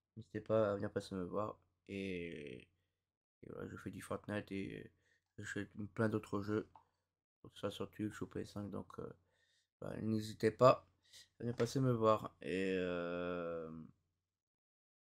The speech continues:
et, euh, et pareil, en description de mes vidéos et de mon, à propos de la chaîne YouTube, vous y retrouverez aussi,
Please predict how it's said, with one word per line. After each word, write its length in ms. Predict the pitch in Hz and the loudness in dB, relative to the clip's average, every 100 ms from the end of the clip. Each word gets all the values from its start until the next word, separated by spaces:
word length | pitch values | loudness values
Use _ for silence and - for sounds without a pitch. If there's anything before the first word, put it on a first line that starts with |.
| - - _ - | -16 -16 _ 0
et, 320 | 117 123 127 - | 8 8 8 6
euh, 1200 | 110 107 107 107 107 104 104 107 107 107 101 98 - | 6 8 6 4 2 0 0 -2 -2 -2 -4 -6 -6
et 60 | 101 | -6
pareil, 400 | - 104 110 110 | -2 6 8 8
en 80 | 104 | 4
description 420 | 131 117 - 117 | -4 -8 -2 0
de 60 | |
mes 160 | 107 107 | 0 -2
vidéos 440 | 107 104 107 107 | -2 -2 -2 -2
et 20 | 101 | -2
de 100 | 107 | -4
mon, 120 | 104 | -4
à 100 | - | -6
propos 260 | 110 110 | -8 -6
de 140 | 107 104 | -6 -6
la 60 | |
chaîne 200 | 98 110 | -8 -10
YouTube, 360 | 107 - 113 110 - _ _ _ _ 110 | -12 -8 -6 -6 -10 _ _ _ _ -6
vous 180 | 110 | -4
y 120 | 107 113 | 2 2
retrouverez 540 | - 117 107 113 110 80 | 2 -4 4 6 6 4
aussi, 560 | 104 104 - 110 107 | -2 -4 -4 -4 -6